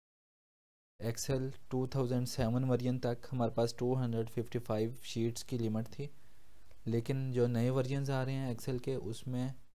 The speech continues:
कोई लिमिट नहीं है। जितनी भी आपके मो-, कंप्यूटर मेमोरी है, सिस्टम मेमोरी है, उतनी आप शीट्स ऐड कर सकते हैं। तो एक तरह से हम ये कह सकते हैं कि इसमें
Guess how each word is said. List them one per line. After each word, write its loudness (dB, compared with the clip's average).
कोई 2
लिमिट 0
नहीं 0
है। 0
जितनी -2
भी 0
आपके 0
मो-, -6
कंप्यूटर -2
मेमोरी 0
है, -2
सिस्टम 0
मेमोरी 0
है, 0
उतनी -2
आप 0
शीट्स -2
ऐड 0
कर -4
सकते -6
हैं। -8
तो 2
एक 2
तरह 2
से -2
हम 0
ये 2
कह 0
सकते -4
हैं -2
कि -2
इसमें -4